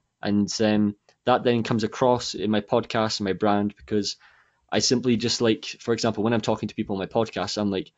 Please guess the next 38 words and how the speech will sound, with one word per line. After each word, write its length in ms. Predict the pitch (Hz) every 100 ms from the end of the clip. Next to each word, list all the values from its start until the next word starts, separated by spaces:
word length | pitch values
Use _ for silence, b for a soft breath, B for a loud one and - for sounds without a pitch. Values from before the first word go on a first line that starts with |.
| _ _ _ _ -
like, 140 | 120
I'm 160 | 143 160
a 60 |
very 280 | 147 143 131
energetic 500 | 135 139 123 131 -
person, 280 | 139 151 139
so 140 | 143
I 60 | 143
just 160 | 151
start 220 | 156 135 139
geeking 300 | 131 139 127
out 80 |
when 100 | 117
someone 280 | 113 127 117
says 320 | 110 123 120
something. 300 | 117 113 117
I'm 140 | 117 113
like, 200 | 117 - b b b _
and, 280 | 127 120 120
uh, 200 | 123 123
sometimes 460 | 151 139 147 135
people 240 | - 131 123
get 180 | 131 113
a 40 |
shock 360 | - 135 - -
because 260 | 135 123
they're 100 | 117
like, 240 | 113 110 - _ _
"Wow, 200 | 147 139
this 180 | 123 139
guy's 300 | 139 131 131
really 200 | 143 139
passionate 420 | - 135 - 135
about 200 | 127 120
three 120 | 147
D." 80 | 139
I'm 100 | 143
like, 160 | 127